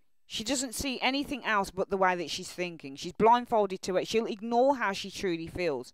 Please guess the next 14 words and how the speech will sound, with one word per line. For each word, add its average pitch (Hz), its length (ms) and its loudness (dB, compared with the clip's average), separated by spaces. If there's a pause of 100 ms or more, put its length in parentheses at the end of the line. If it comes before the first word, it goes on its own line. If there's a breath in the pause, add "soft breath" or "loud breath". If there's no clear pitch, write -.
(240 soft breath)
and 190 140 -6
put 160 180 2
logic 190 400 6
in 180 80 -6
its 131 140 -12
place 160 380 -6
instead, 151 480 -4
because 170 240 -6
she 185 100 -10
feels 190 280 -6
that 151 120 -8
this 170 180 -10
is, 165 100 -16
the, - 140 -16